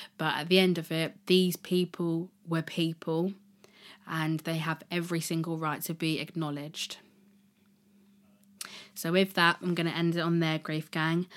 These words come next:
Um, yeah, I hope that wasn't too much of a little ramble for you. I'm sort of feeling, I felt a little bit nervous coming on here today. Um, I think I just need a little bit of dusting off, to be honest. I'm really, really missing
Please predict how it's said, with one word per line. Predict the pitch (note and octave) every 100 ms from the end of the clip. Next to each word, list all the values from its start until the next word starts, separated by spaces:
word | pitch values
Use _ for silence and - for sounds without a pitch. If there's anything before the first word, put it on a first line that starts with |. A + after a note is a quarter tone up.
| - - -
Um, | E3 E3+ E3+ E3+ E3+ - _ _ _ _ _ _ _ _ _ _ _ _ _ _ _
yeah, | G3 G3 F#3+ F#3 - - - -
I | G3+
hope | A3 A3 G#3+
that | -
wasn't | G3+ G3 F#3
too | A3
much | G3 - G3
of | F#3+
a |
little | F#3 F#3
ramble | F#3+ F3+ F3 F3 E3+
for | - E3
you. | D#3+ E3+ F#3 F#3 - - - - - - - _ _ _
I'm | G3
sort | F#3 D4 A3+
of | -
feeling, | A#3 A3+
I | G3+
felt | - C4
a |
little | A#3+ -
bit | E3+
nervous | F#3 C#4+ D4 F#3+ -
coming | - F#3
on | F3
here | E3+ F3 E3+
today. | - F3 F3+ G3 A#3+ G#3+ G3+
Um, | G3 F#3+ F#3+ F#3+ F#3+ F3+ - - _ _ _ _ - -
I | E3
think | G3 F#3 F3+ - - - - -
I | E3
just | D#3+
need | F#3
a | F3
little | E3+ E3
bit | F3 -
of | -
dusting | F3+ - - F3+
off, | F3+ E3
to | - E3+
be | D#3
honest. | D#3 E3 F#3+ G3 - -
I'm | - F3+ F3+
really, | F#3 F#3+ F#3 F3+ F3 -
really | F3 F3+ F3 E3+ E3+
missing | E3+ E3 - D#3+ D#3+